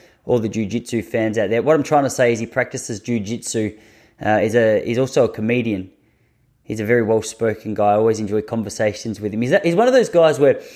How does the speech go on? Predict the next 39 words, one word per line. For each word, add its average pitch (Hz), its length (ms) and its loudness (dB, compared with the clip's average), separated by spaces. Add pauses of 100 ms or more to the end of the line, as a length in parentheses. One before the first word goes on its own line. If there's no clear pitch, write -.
(220)
you 190 80 -2
know, 247 80 4
you 247 80 4
get 175 140 2
in 165 80 0
a - 20 2
conversation 135 640 0
with 120 120 -6
some 123 220 0
people 120 300 -4
and 117 80 0
all 127 100 2
of 113 80 -6
a 110 40 -6
sudden 120 280 0
you're 113 80 -2
speaking 120 400 -2
about 107 300 2 (300)
the 113 100 -4
complexities 117 640 -2
of 104 100 -2
life 113 320 2
and 117 100 -2
you're 113 60 0
not 117 160 0
just 110 160 -6
talking 110 260 -2
about, 104 280 0 (360)
you 113 80 -4
know, 98 220 0 (1400)
how 127 60 -2
much 123 240 0
you 110 60 -12
can 107 100 -6
drink 113 220 -4
on 113 60 -4
a 104 40 -2
Wednesday. 120 500 -2 (220)
I'm, 151 160 2